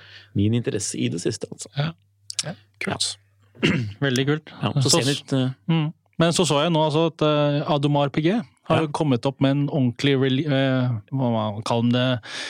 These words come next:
Speaker 2: eh, release, men de har jo
Speaker 1: Absolutt.
Speaker 2: kun gjort små endringer
Speaker 1: Ja, men
Speaker 2: på
Speaker 1: det, det største er vel på innsiden.
Speaker 2: Ja.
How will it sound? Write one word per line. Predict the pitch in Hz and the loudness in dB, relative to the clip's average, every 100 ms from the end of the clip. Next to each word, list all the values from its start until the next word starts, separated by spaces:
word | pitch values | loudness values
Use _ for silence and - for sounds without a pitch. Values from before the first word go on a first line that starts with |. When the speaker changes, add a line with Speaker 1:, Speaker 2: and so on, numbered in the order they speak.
| - - - | -12 -8 -2
Speaker 2:
eh, | 151 131 | 2 2
release, | 123 127 135 190 - - - 156 | 2 2 2 2 2 0 0 0
men | 151 | 0
de | 147 | 2
har | 135 123 | 2 2
jo | 160 | 0
Speaker 1:
Absolutt. | 120 | 0
Speaker 2:
kun | 135 135 175 175 - | 2 2 2 -2 0
gjort | 147 151 | 0 0
små | - - 143 147 - - | 0 0 0 0 -4 -2
endringer | 156 120 120 247 - - | 0 2 2 0 -4 -4
Speaker 1:
Ja, | 127 170 147 | -4 -2 0
men | 143 | 2
Speaker 2:
på | 156 | 2
Speaker 1:
det, | 151 147 | 2 2
det | 143 | 0
største | 156 - 151 | -2 -2 0
er | |
vel | 123 | 2
på | 160 | 2
innsiden. | 127 - 107 214 - | 2 0 0 0 -2
Speaker 2:
Ja. | 156 | -4